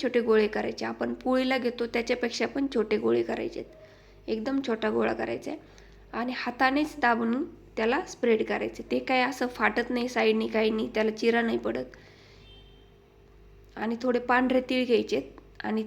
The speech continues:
तीळ लाव-, तुमच्याकडे असेल तर लावा, नाही लावले तरी चालतील, पण लावले तर एकदम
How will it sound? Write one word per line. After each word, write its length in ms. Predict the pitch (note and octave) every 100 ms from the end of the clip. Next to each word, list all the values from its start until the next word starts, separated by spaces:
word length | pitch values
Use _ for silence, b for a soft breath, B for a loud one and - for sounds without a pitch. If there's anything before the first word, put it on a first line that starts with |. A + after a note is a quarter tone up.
| A3
तीळ 180 | C4 B3
लाव-, 220 | A#3+ A#3+
तुमच्याकडे 360 | B3 A#3+ A#3+ A#3+
असेल 340 | A#3+ B3+ -
तर 60 | A#3+
लावा, 300 | A#3 A#3 A#3+
नाही 260 | A#3+ A3+
लावले 260 | A3+ A3 A3
तरी 140 | A3+ C#4
चालतील, 480 | - A3+ A3+ A3+ -
पण 180 | A3
लावले 380 | A3 A3 A3 A3+
तर 140 | A3 A#3
एकदम 360 | A3+ A#3+ B3+